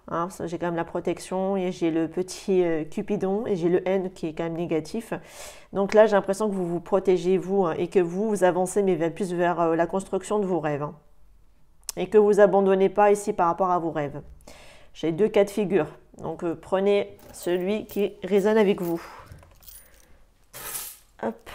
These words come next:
Allez, je vais voir ce que me disent les cartes. Allez, pour les lions, s'il vous plaît, pour le domaine sentimental pour les lions,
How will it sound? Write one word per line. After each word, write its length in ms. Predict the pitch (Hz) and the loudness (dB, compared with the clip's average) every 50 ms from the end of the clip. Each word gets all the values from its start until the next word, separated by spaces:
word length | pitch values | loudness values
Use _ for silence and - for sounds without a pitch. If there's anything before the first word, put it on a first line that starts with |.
| - - - - - - - - - - - - - - - - _ _ - - - - - - - - - - - - - - - - - - - _ - - - - - _ _ _ _ _ - - - - - - - - - - - - | -10 -10 -10 -12 -16 -20 -20 -20 -20 -20 -20 -20 -20 -20 -20 -20 _ _ -10 -8 -8 -8 -8 -10 -12 -18 -20 -20 -16 -10 -10 -10 -10 -12 -18 -20 -20 _ -20 -20 -20 -20 -20 _ _ _ _ _ -10 -6 -6 -6 -6 -10 -14 -18 -20 -18 -6 -2
Allez, 200 | 196 202 202 - - | -2 -2 -2 -4 -6
je 100 | 208 214 | -2 -2
vais 80 | 226 | 0
voir 180 | 208 214 226 220 | 2 2 0 0
ce 80 | - | -2
que 80 | - 233 | -4 -4
me 240 | 214 202 202 208 208 | -2 -2 -2 -2 -2
disent 320 | 185 208 233 262 262 208 175 | -2 -2 -2 0 0 0 0
les 140 | 170 196 | -2 -2
cartes. 600 | 196 180 214 - - - - - - - - _ _ _ _ _ _ _ _ _ _ _ _ _ _ _ _ _ - - - _ _ _ - - - - - - - - - - - - - - - - - - - | 0 -2 -4 -4 -8 -18 -20 -20 -20 -20 -20 _ _ _ _ _ _ _ _ _ _ _ _ _ _ _ _ _ -20 -20 -20 _ _ _ -6 -6 -6 -2 -2 -2 -2 -2 -16 -20 -20 -20 -20 -20 -20 -20 -20 -6 4
Allez, 240 | - - 233 247 254 | 4 6 8 8 4
pour 180 | 254 254 254 247 | 4 4 4 6
les 140 | 247 269 | 6 6
lions, 260 | 240 247 254 254 262 262 | 4 4 4 2 2 0
s'il 200 | 254 - 214 185 | -2 -2 0 0
vous 100 | 208 196 | 0 2
plaît, 280 | 202 208 208 202 - - | 2 2 2 2 0 -6
pour 100 | 185 185 | -6 -4
le 260 | 185 190 185 185 - - - - - - - - - - - - - - _ _ _ _ _ _ _ _ _ - - - - _ _ | -2 -4 -4 -6 -12 -2 -2 -2 -2 -2 -6 -14 -18 -20 -20 -20 -20 -20 _ _ _ _ _ _ _ _ _ -20 -20 -20 -20 _ _
domaine 320 | 165 170 185 185 190 185 | -4 -2 2 2 2 0
sentimental 680 | 185 - 247 262 254 - 247 220 202 202 196 196 185 190 | 0 -2 -4 -6 -4 -4 -4 -2 -2 -2 2 0 0 0
pour 120 | 190 185 175 | 0 -2 0
les 120 | 170 165 | 0 0
lions, 240 | 160 160 175 - | 0 -2 -4 -6